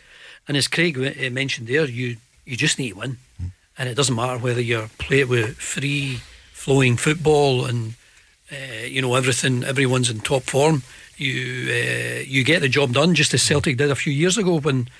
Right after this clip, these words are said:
Speaker 1: they went down to ten men. Rangers had a penalty. Uh, Celtic won one nil. They,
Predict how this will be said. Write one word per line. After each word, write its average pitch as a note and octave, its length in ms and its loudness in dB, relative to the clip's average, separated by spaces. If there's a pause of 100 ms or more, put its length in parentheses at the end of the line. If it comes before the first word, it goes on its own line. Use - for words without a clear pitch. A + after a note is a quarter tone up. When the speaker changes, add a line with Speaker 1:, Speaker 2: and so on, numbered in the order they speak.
(240)
Speaker 1:
they D#3 80 -4
went C#3 140 -2
down D#3 140 4
to C#3+ 100 -2
ten D3 260 2
men. F3+ 380 2
Rangers D3 320 -2
had C#3 120 0
a B2+ 60 0
penalty. E3+ 640 0 (500)
Uh, C#3+ 220 -12
Celtic C3+ 400 -8
won C#3 200 -6
one C#3+ 180 -4
nil. D3+ 220 -4
They, D3 280 -4